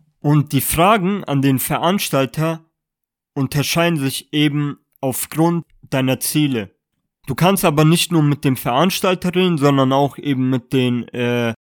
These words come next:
Leuten, die dort aufgetreten sind. Einfach um Kontakte zu knüpfen oder um Fragen zu stellen. Was man eben auch noch machen kann, falls du dich noch nicht traust, eben diese Leute anzusprechen, weil du noch schüchtern bist und vielleicht erstmal nur,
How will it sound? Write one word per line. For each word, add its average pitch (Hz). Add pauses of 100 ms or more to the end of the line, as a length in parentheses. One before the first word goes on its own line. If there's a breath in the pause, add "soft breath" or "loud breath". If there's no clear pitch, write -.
(100)
Leuten, 151
die 135
dort 131
aufgetreten 120
sind. 98 (420 soft breath)
Einfach 170
um 139
Kontakte 156
zu -
knüpfen 117
oder 120
um 123
Fragen 143
zu -
stellen. 101 (840)
Was 143
man 151
eben 151
auch 185
noch 175
machen 175
kann, 190 (480)
falls -
du 170
dich 147
noch 143
nicht 139
traust, 165
eben 127
diese 117
Leute 147
anzusprechen, 123
weil 113
du 113
noch 113
schüchtern 123
bist 104 (540 soft breath)
und 120
vielleicht 127
erstmal 135
nur, 131